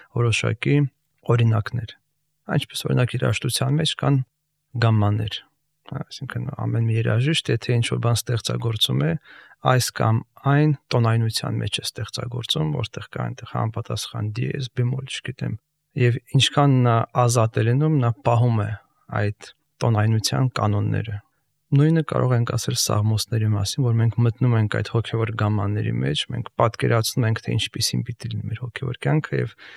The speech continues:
դա հնարավորություն է տալիս արդեն ինքնուրույն աղոթող մարդ դառնալ, նույն ոճի մեջ ստեղծելու աղոթքներ, ինչի վառ վկայություն է հենց մեր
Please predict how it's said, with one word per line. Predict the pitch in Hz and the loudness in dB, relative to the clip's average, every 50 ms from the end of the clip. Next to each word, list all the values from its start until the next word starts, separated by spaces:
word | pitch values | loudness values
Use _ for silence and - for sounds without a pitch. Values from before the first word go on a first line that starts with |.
| - - | -20 -20
դա | _ - 117 117 | _ 0 2 4
հնարավորություն | 117 117 117 117 113 117 117 117 - - 131 123 | 4 4 4 2 2 0 0 -2 -2 -2 -2 -2
է | 113 113 | -2 -2
տալիս | - 120 120 131 143 139 - | -2 -4 -2 -2 -2 -2 -2
արդեն | 120 117 113 - - 135 127 123 113 _ _ _ _ - | -4 -6 -6 -4 -2 0 0 0 0 _ _ _ _ -2
ինքնուրույն | 135 131 127 - - - 131 123 123 123 120 117 107 - _ _ _ _ | 0 0 0 0 0 0 2 2 4 4 2 2 0 -2 _ _ _ _
աղոթող | - 120 117 107 113 - - - 123 101 101 | 0 0 2 4 2 0 4 2 2 2 2
մարդ | 101 98 95 92 - - | 0 0 0 -2 -4 -6
դառնալ, | - - - - - _ - 107 - - - _ _ _ _ _ _ _ _ _ _ _ _ _ _ _ | -10 -12 -12 -12 -14 _ -16 -16 -16 -18 -20 _ _ _ _ _ _ _ _ _ _ _ _ _ _ _
նույն | - 131 131 131 127 123 | 2 4 6 6 6 4
ոճի | 107 113 117 110 - - 117 120 | 4 4 2 2 2 2 2 2
մեջ | 123 135 139 - | 2 2 0 0
ստեղծելու | - - - - 107 - - - - 123 120 - - | -2 -4 -2 -2 -4 -4 -4 -6 -6 -6 -4 -6 -6
աղոթքներ, | - - 110 110 - - - - 64 65 - - - _ _ _ _ - - | -6 -6 -6 -8 -10 -10 -6 -4 -4 -4 -4 -6 -8 _ _ _ _ -2 0
ինչի | 127 - - 139 127 | 0 2 4 2 4
վառ | 123 127 127 123 117 | 6 6 4 4 4
վկայություն | 120 117 - 120 110 113 113 113 - - - 123 | 2 0 0 2 2 2 2 0 0 -2 -2 0
է | 117 113 | 0 0
հենց | 110 - | 0 0
մեր | - 110 117 113 | 0 -2 -2 -2